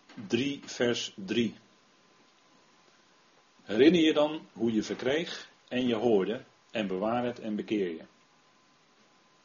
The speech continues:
Hè, hij roept ze terug in herinnering, net zoals de gemeente in Efeze.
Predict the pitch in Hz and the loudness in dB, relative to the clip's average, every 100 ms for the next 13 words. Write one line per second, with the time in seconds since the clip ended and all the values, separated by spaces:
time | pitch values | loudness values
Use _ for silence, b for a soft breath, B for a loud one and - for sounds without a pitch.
0 | _ _ _ - - 101 107 107 104 - | _ _ _ -20 -10 -8 -4 -2 -2 -6
1 | - - 143 151 123 107 98 113 123 123 | -10 0 0 2 2 2 0 0 0 -2
2 | 123 110 101 104 95 98 98 104 101 95 | -2 -2 -2 -2 -2 -6 -4 -2 -2 -2
3 | 92 98 - 151 151 156 | -4 -2 0 2 0 -2